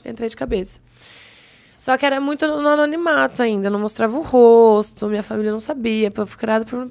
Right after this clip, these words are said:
pela minha avó, entendeu? Também pela minha mãe, mas, sabe, era só minha mãe e minha avó, é, tipo, cabeça desse tamanho. E eu também cresci, cresci com uma cabeça desse tamanho. Então,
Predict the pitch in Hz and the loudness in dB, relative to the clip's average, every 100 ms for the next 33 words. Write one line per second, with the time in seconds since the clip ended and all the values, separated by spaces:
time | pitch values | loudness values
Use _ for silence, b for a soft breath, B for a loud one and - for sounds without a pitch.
0 | _ 262 262 330 294 220 220 202 208 214 | _ -8 -8 -8 -8 -4 -4 -6 -6 -6
1 | 196 196 B B B B _ _ - 233 | -6 -10 B B B B _ _ 0 0
2 | 233 247 277 285 294 247 220 214 - _ | 0 0 -2 0 -2 -2 -2 -4 -10 _
3 | _ _ 269 233 208 214 233 240 247 247 | _ _ -4 -2 0 -2 -4 -6 -6 -8
4 | 262 277 233 233 220 196 - 208 202 _ | -8 -6 -4 -2 -2 -4 -8 -12 -12 _
5 | - 208 214 226 247 254 226 220 226 208 | -10 -6 -6 -8 -8 -10 -10 -10 -10 -14
6 | 214 B B B B B 214 220 226 262 | -18 B B B B B -2 -2 0 -4
7 | 247 247 240 - 233 247 - 262 240 214 | -2 -6 -6 -8 -2 -2 -2 -4 -4 -2
8 | 214 - 214 214 202 190 190 _ b b | -6 -6 -6 -6 -6 -8 -10 _ b b
9 | b b b _ 220 208 214 226 233 233 | b b b _ -8 -6 -8 -10 -10 -12